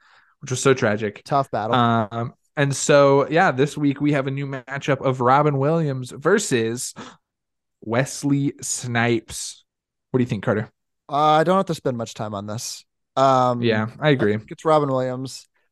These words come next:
Speaker 2: I haven't seen many Wesley Snipes things. The things I've seen of him are, are, are good, or he's, he's, he's, he's good, but he's not Robin Williams, you know?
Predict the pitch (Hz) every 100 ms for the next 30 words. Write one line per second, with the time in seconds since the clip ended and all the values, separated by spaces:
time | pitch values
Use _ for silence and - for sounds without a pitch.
0 | - 226 440 - 185 185 165 156 143 139
1 | 147 - 139 131 131 - 131 131 131 -
2 | 143 262 403 381 196 180 - - 190 208
3 | 196 185 180 175 - 160 151 151 156 160
4 | 135 196 175 160 180 147 151 160 147 143
5 | - - - 127 - 139 131 123 135 143
6 | 127 123 123 117 135 113 127 120 107 107
7 | 104 104 98 98 117 110 113